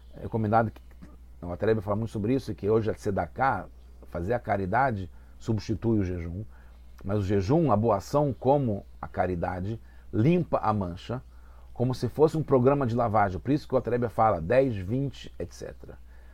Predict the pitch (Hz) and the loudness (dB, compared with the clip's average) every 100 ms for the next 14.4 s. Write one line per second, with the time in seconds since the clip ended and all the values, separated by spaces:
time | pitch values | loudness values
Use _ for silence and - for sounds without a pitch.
0 | - - 110 107 - - 127 135 120 101 | -20 -2 -2 -2 -2 0 2 4 4 6
1 | 110 110 95 101 101 95 - 98 107 104 | 6 6 4 -4 -4 -4 0 0 0 -2
2 | 87 - - - 82 101 95 - 82 76 | -6 -12 -18 -8 -2 0 0 -2 0 0
3 | 104 - - - - - - - - 110 | -4 -8 -16 -20 -20 -18 -18 -18 -8 -2
4 | 127 117 104 123 107 101 - 98 117 110 | 2 4 6 6 4 0 -2 -2 0 0
5 | 101 101 98 - 82 92 87 87 - - | 0 -2 -2 -2 2 2 2 -2 -6 -6
6 | 90 98 104 98 92 98 95 95 92 87 | -4 -2 -4 -6 -4 -4 -4 -6 -6 -6
7 | 87 92 - 82 104 101 - - - - | -6 -10 -8 0 2 2 -2 -10 -10 -6
8 | - 98 101 90 90 113 110 101 92 - | 0 2 2 2 2 4 4 2 0 -6
9 | - - - 92 92 90 - 90 90 92 | -18 -20 -6 -2 0 -2 -4 -8 -4 -2
10 | - 101 95 98 95 - 98 101 - 78 | 0 0 0 -2 -2 -2 -2 -2 -6 -12
11 | - - - - - 87 113 104 - 92 | -12 -14 -14 -16 -8 2 6 6 4 2
12 | 87 107 98 85 82 - 101 98 95 92 | 6 6 4 0 -6 -6 -6 -6 -4 0
13 | 113 104 90 - - - - - 80 104 | 0 0 -2 -6 -16 -16 -16 -12 2 4
14 | 110 - 87 | 4 2 -4